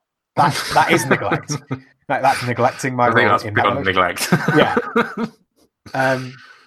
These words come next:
Speaker 1: but, like, so there's all these different things, and, like, the car, leaving it for a year, that's not really neglect. That's just having a busy year. Leaving it for five, six years, that's, that is neglect.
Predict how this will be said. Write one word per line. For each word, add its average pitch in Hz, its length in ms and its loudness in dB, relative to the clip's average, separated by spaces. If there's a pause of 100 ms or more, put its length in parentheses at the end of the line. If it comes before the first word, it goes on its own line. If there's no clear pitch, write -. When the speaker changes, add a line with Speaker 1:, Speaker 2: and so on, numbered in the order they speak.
(640)
Speaker 1:
but, 143 360 4 (180)
like, 151 140 -4
so 156 140 -2
there's 151 180 0
all 165 140 2
these 147 180 -2
different 143 280 -8
things, 127 220 -6
and, 131 280 -10
like, 131 320 -8
the - 100 -12
car, 117 440 -2 (360)
leaving 175 320 0
it 175 140 -2
for 147 180 -4
a 139 60 -2
year, 170 420 -2 (100)
that's 185 200 -2
not 175 120 -4
really 143 200 -4
neglect. 113 480 -6
That's 113 280 -4
just - 440 -6 (560)
having 113 280 0
a 104 60 -6
busy 101 240 -6
year. 98 320 -6 (480)
Leaving 151 480 2
it 151 220 -2
for 120 360 -4
five, 135 400 -2
six - 380 -6
years, 190 480 -6
that's, 151 320 -2 (560)
that 156 160 -2
is 269 140 0
neglect. - 460 -10